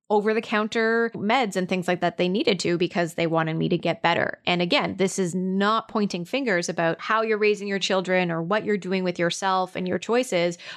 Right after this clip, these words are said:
Again, I'm sharing my story about things that have impacted my gut because, as we know, prescription drugs and medication use and all of that, it really starts to cause and create an imbalance of bacteria in the gut.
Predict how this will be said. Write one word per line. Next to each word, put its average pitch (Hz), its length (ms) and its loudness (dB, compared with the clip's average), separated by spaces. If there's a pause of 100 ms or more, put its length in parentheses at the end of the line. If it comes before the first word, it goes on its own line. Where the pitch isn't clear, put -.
(240)
Again, 175 340 0
I'm 185 120 -2
sharing 185 360 0
my 185 140 0
story 180 480 0
about 170 560 0 (500)
things 233 440 2
that 202 160 2
have 196 320 0
impacted 180 640 0
my 170 180 2
gut - 380 0
because, 208 640 0
as 175 240 -2
we 175 100 -2
know, 185 240 2
prescription - 540 -2
drugs 185 400 0
and 190 80 -2
medication 185 580 0
use 175 220 0
and 175 80 -2
all 185 220 0
of 196 80 -2
that, 165 220 0 (380)
it 226 220 6
really 196 340 0
starts 190 440 -2
to 175 420 0 (460)
cause 185 460 0
and 190 120 -6
create 208 320 2
an 180 80 -2
imbalance 175 540 0
of 175 100 -4
bacteria 180 560 0
in 170 100 -2
the 175 60 -4
gut. - 400 -2